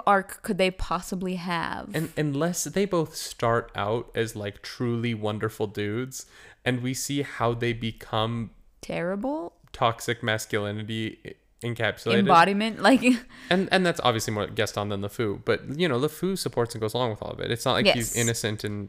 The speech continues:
Speaker 2: Gaston's
Speaker 1: he is a full supporter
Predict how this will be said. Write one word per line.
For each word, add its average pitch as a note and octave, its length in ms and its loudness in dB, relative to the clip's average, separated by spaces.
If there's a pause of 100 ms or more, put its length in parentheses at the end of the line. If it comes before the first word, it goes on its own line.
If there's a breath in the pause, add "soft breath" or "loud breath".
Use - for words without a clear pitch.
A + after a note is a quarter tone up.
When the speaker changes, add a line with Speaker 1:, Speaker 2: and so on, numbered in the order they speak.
Speaker 2:
Gaston's A#2+ 400 2
Speaker 1:
he G3+ 220 4
is G#3 300 4
a F3+ 320 2
full F3+ 420 6
supporter E3 680 2